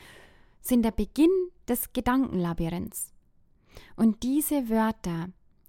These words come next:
ersetzt ihr durch „Selbst wenn“. Und das ist magisch.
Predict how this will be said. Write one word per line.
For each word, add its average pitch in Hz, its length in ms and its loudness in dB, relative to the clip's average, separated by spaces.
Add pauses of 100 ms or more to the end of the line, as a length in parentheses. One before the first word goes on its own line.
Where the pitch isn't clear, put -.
(120)
ersetzt - 640 -4
ihr 202 420 -4 (140)
durch 214 440 -2 (200)
„Selbst - 760 -4 (160)
wenn“. 165 440 -2 (2750)
Und 190 180 -2
das 190 140 -8
ist 185 120 -10
magisch. - 560 -6